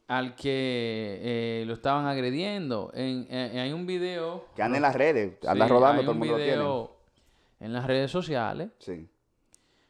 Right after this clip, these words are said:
Speaker 1: en el cual se ven, eh, tres personas
Speaker 2: Tres
Speaker 1: abrazadas
Speaker 2: personas
Speaker 1: con otro.
Speaker 2: que tratando de pelear por algo, que hasta el final fue que vimos que era por una pistola. El tipo descargó seis disparos contra él.
Speaker 1: Sí, el tipo se estaban peleando. Lo que, lo que todavía no se tiene claro es si el,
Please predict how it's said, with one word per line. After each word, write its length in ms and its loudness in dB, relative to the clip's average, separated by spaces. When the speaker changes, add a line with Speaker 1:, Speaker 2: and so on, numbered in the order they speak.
Speaker 1:
en 160 -8
el 220 -6
cual 500 -2
se 200 0
ven, 1120 -4
eh, 360 -8
tres 180 -2
personas 680 -2
Speaker 2:
Tres 100 0
Speaker 1:
abrazadas 380 2
Speaker 2:
personas 80 0
Speaker 1:
con 140 -2
otro. 720 0
Speaker 2:
que 180 -2
tratando 400 4
de 80 6
pelear 320 4
por 160 6
algo, 300 10
que 80 2
hasta 160 2
el 60 2
final 260 4
fue 160 0
que 100 4
vimos 280 4
que 80 0
era 160 6
por 100 2
una 220 6
pistola. 600 4
El 200 -2
tipo 240 2
descargó 460 4
seis 280 0
disparos 480 4
contra 400 4
él. 140 0
Speaker 1:
Sí, 340 -8
el 160 -8
tipo 800 -2
se 140 -12
estaban 340 -4
peleando. 380 0
Lo 160 0
que, 300 -2
lo 180 -2
que 100 -6
todavía 380 -4
no 120 -6
se 140 -10
tiene 320 -8
claro 380 2
es 100 -2
si 260 -4
el, 280 -6